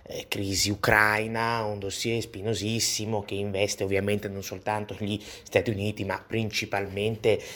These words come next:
eh, l'Europa, visto che, eh, questa crisi è esplosa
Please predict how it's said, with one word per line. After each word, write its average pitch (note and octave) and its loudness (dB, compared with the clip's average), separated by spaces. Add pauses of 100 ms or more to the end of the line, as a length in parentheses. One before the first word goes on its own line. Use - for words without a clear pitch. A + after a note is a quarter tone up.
(120)
eh, G2 4
l'Europa, G#2 6
visto F#2 -10
che, F#2 -4 (200)
eh, - -8
questa G2+ -4
crisi G2 -6
è F2+ -2 (160)
esplosa G#2 6